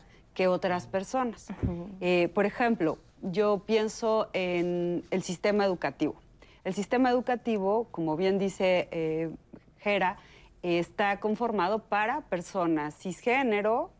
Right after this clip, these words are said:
Speaker 1: pensado en que todas las personas son heterosexuales,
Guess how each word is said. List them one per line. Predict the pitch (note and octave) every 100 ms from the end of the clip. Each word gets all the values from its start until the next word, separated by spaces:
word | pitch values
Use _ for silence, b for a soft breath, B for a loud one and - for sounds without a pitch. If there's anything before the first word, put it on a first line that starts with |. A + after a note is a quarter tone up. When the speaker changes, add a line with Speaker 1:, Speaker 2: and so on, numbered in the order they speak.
| _
Speaker 1:
pensado | - F#3 F3+ A3 G3 G3
en | G#3+ G3+
que | E3
todas | - G#3+
las | A3+
personas | - E3 G3 F#3+ F#3 F3
son | F3 F3
heterosexuales, | E3 F#3+ G3 G3 A#3+ - A#3+ A#3+ D4 F#4+